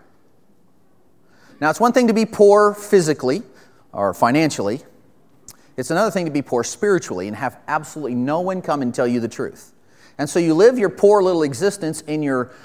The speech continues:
dirt floor hut, and then you grow up to be a poor adult, and you have more poor children, and they all die, and they never heard. That's poor. It, it, there, there are things worse than being financially poor.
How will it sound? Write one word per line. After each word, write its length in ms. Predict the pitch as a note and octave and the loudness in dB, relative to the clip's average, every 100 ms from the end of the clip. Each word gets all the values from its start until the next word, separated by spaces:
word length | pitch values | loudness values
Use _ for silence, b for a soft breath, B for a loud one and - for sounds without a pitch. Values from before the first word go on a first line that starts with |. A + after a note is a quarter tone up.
| B | B
dirt 280 | C#3+ G3 G3+ | 4 4 4
floor 580 | - F#3+ F3+ D3+ C3 - - | 0 4 6 6 2 -4 0
hut, 440 | A3 D3+ - - B B | 2 2 -2 -14 B B
and 140 | D#3+ G3+ | -4 0
then 120 | D4 | 2
you 140 | C4 | 2
grow 320 | F3 F#3 F#3+ | 4 4 6
up 400 | F#3 F3 F3+ - - B - | 6 4 4 0 -20 B -6
to 80 | E3+ | -2
be 340 | F#3 F3+ - - | 0 -2 -4 -4
a 80 | C#3 | -4
poor 340 | - G#3 G3+ F#3+ | 0 4 6 4
adult, 500 | B2+ B2 F#3+ C#3 - - | 0 2 4 4 0 -6
and 120 | C#3+ | -4
you 120 | E3+ | 0
have 200 | D#3+ C#3+ | 0 0
more 220 | F3 F#3+ | 0 0
poor 300 | F#3+ F#3+ E3 | 0 0 0
children, 480 | - G#3+ F3 C3 C3+ B B | 0 0 2 0 -4 B B
and 180 | D3+ D3 | 0 4
they 60 | |
all 220 | E3 F#3+ | 6 6
die, 420 | F3 E3+ D#3+ D3+ - | 6 6 6 4 2
and 160 | F3 F3+ | 0 2
they 100 | F3+ | 2
never 520 | F#3+ C4 E4+ E4+ E4 E4 - | 2 2 4 2 0 -4 -6
heard. 560 | - D#4+ G#3+ C3+ G#2 F#2+ - _ _ _ _ _ _ _ _ _ _ - | 2 4 4 0 -4 -12 -18 _ _ _ _ _ _ _ _ _ _ 0
That's 240 | E3+ F#3+ | 0 0
poor. 420 | - F3+ - - - _ _ _ _ _ _ _ _ _ _ _ _ - | -2 -2 -2 -10 -20 _ _ _ _ _ _ _ _ _ _ _ _ -12
It, 160 | C#3+ | -10
it, 300 | D#3+ D3+ - | -8 -10 -4
there, 260 | F3 G3 D#3+ | -2 -2 -2
there 100 | F#3 | 2
are 180 | G#3 D#4+ | 4 4
things 300 | D#4+ D4 G#3+ | 4 0 2
worse 380 | F#3 A3 A3+ A3+ | 4 6 6 2
than 260 | G3+ E3 D3+ | 0 0 0
being 300 | G3 E3 D3+ | 0 0 0
financially 560 | D3 D3 D3 C3+ A2+ | 0 0 -2 -4 -4
poor. 400 | G#2+ C3 - - | -2 -4 -4 -14